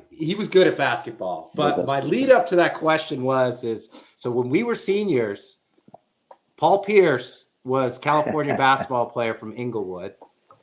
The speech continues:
Speaker 2: Yes, sir.
Speaker 1: Uh, the next year, but he would have been juniors when we were seniors. It was Corey Benjamin.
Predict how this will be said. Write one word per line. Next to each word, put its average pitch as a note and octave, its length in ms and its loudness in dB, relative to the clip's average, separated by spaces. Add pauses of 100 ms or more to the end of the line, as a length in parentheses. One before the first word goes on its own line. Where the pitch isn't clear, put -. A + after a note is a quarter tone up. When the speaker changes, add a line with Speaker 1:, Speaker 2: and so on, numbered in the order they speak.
(100)
Speaker 2:
Yes, - 260 -8
sir. F#2+ 260 6
Speaker 1:
Uh, A2+ 920 0
the A2+ 100 -6
next E3 400 -4
year, D3+ 400 4
but B2+ 100 -2
he C3+ 100 -4
would D3 100 -4
have C3 60 -4
been C3 160 -2
juniors C3+ 420 -6
when G2+ 100 -12
we G2+ 80 -8
were G2 60 -6
seniors. G#2+ 480 -10
It G2 40 -8
was F#2+ 100 -10
Corey B2+ 320 -6
Benjamin. F#2 640 -10